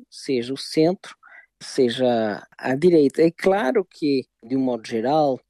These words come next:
se a gente vê os resultados nacionais, a extrema-direita, o, o resultado dela tá na média das pesquisas. No entanto, há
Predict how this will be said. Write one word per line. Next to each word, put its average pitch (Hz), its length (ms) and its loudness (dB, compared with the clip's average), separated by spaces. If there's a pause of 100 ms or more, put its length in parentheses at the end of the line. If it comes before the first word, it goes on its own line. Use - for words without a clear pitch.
(120)
se - 200 -4
a 151 80 2
gente 180 300 -6
vê 151 160 -4
os 139 140 0
resultados 123 680 -4
nacionais, 160 1120 0 (460)
a 160 140 2
extrema-direita, 170 1080 0 (100)
o, 117 300 0 (300)
o 160 80 0
resultado 170 560 0
dela 165 200 0
tá 185 140 -2
na 190 100 0
média 170 720 -2 (240)
das 127 260 -6
pesquisas. - 920 -6 (460)
No 196 140 4
entanto, 214 720 0
há 180 400 -4